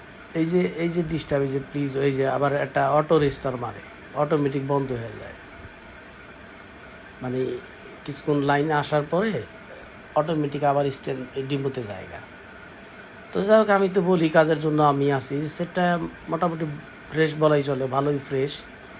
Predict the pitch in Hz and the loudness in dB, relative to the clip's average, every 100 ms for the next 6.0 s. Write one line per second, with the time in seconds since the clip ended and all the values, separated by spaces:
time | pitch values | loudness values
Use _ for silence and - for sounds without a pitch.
0 | - - - - 156 160 151 147 147 147 | -18 -18 -10 -2 -2 2 6 6 6 2
1 | 147 147 147 147 143 147 147 143 - 143 | 2 2 2 2 2 2 0 -2 0 0
2 | 131 - 147 147 127 127 113 143 175 - | 0 0 2 2 2 -4 -6 -8 -10 -12
3 | 127 127 131 143 135 - - - - - | -10 -8 -2 -2 -2 -10 -16 -18 -16 -12
4 | - 143 - 143 127 127 143 139 - 123 | -6 -4 0 0 2 2 2 2 -2 -6
5 | 101 - 104 127 139 135 107 - - | -6 -6 -6 -4 -2 -4 -6 -10 -8